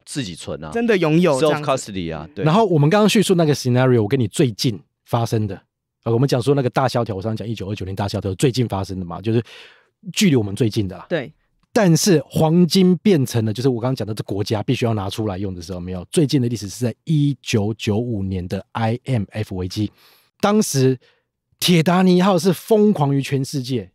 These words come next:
Speaker 2: 嗯。
Speaker 3: 你知道吗？有一个国家叫做南韩，看不到。所有外来品、外来的电影这个东西有没有？全部不能进口，因为他们国家已经完全没有外汇了。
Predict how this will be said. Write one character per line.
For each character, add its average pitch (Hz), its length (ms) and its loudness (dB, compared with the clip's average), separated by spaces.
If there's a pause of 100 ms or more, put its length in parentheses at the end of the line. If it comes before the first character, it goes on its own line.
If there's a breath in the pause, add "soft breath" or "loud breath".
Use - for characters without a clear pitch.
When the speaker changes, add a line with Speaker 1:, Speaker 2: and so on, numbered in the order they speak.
(140)
Speaker 2:
嗯。 120 140 -6
Speaker 3:
你 113 60 -2
知 120 100 -6
道 143 100 2
吗？ 120 140 -2
有 110 80 -4
一 - 20 -10
个 120 100 -2
国 110 200 -6
家 120 100 -6
叫 110 100 -6
做 107 100 -6
南 92 180 -8
韩， 85 140 -14 (800)
看 - 160 -10
不 110 60 -10
到。 120 160 -12 (540)
所 185 340 4
有 190 140 6
外 170 200 2
来 131 160 0
品、 104 300 -6 (320)
外 160 200 2
来 120 140 -2
的 113 140 -4
电 147 180 0
影 107 80 0
这 113 80 -4
个 113 60 -2
东 104 100 -2
西 107 120 -4
有 98 40 -4
没 98 100 -4
有？ 90 140 -8
全 - 180 -2
部 143 100 2
不 127 100 2
能 98 100 0
进 101 160 -2
口， 95 140 -10
因 117 80 -6
为 117 60 -4
他 135 100 -4
们 113 80 -10
国 98 180 -6
家 101 200 -4
已 - 20 -10
经 120 180 -4 (100)
完 117 300 -2
全 127 220 -2
没 113 360 0
有 101 100 0
外 101 180 -2
汇 98 160 -2
了。 85 100 -12